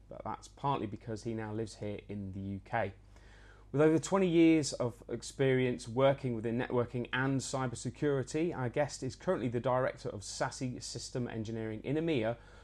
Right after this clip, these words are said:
for the global cybersecurity leader, Palo Alto Networks. Welcome to the podcast, Joe Bombaggi.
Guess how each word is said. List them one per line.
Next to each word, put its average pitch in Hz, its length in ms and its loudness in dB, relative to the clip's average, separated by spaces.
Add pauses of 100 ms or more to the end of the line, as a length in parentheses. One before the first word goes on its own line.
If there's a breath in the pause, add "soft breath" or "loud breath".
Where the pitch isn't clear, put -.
(100)
for 123 120 -6
the 117 120 0
global 139 540 2
cybersecurity 123 1000 -2
leader, 117 360 0 (240 soft breath)
Palo 131 480 4
Alto 117 420 -2 (140)
Networks. - 560 -8 (400 soft breath)
Welcome 160 320 6
to - 40 -6
the - 60 -8
podcast, 175 540 0 (360)
Joe 127 160 4
Bombaggi. 156 540 4